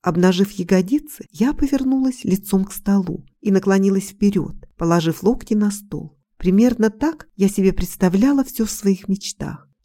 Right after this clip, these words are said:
Но больше хотела обычного секса.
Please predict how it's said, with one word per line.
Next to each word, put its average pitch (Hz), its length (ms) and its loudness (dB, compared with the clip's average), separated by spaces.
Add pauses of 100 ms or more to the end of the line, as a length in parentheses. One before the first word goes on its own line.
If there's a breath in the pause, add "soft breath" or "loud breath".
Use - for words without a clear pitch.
Но 180 140 0
больше 226 420 2
хотела 202 520 0
обычного 185 760 -2
секса. - 580 -6